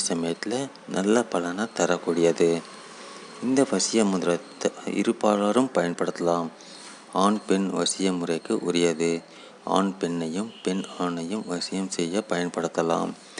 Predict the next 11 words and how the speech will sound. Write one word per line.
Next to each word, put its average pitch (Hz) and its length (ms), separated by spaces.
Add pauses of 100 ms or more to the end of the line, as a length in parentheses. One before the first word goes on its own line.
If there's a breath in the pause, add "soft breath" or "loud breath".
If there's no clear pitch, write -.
(280 loud breath)
நண்பர்களுக்காகவும் 90 1300
உறவினர்களுக்காகவும் 90 1200 (840 loud breath)
இந்த 214 200
முறையை 98 380
பயன்படுத்தலாம். 85 840 (160)
கணவன் 101 440
மனைவியிடையே 92 720
பிரச்சனை - 420
இருக்குனாக்கா 82 560
பயன்படுத்தலாம். 87 880 (600 loud breath)
இதை 107 120